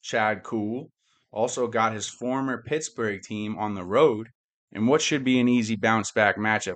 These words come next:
for him after a few rough starts. He's been rage dropped a bit, down to a more appropriate thirty-five percent ownership based on his career numbers and having Coors as his home park, but he had an outstanding start to the year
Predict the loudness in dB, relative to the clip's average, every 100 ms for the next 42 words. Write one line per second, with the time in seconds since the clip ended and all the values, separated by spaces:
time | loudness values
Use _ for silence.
0 | -8 -8 -6 -4 -4 -4 -6 -6 -8 -6
1 | -6 -6 -6 -8 -8 -16 -16 -18 _ _
2 | _ _ -6 -4 -2 2 4 2 0 2
3 | 4 4 0 -4 -2 -2 -6 _ _ _
4 | -6 -2 -2 -4 -6 -4 -2 -2 0 0
5 | 0 -2 -6 -4 -4 -4 -4 -2 -2 -2
6 | -6 -4 -4 -4 -6 -6 -6 -6 -8 -10
7 | -8 -6 -4 -6 -6 -8 -8 -6 -4 -4
8 | -6 -6 -8 -8 -6 -2 -4 -6 -14 -6
9 | -4 -6 -6 -2 -2 -2 -6 -10 -8 -6
10 | -6 -2 -2 -2 -6 -14 -12 -2 0 0
11 | 0 -2 0 2 2 2 0 2 0 0
12 | -10 -8 -8 -10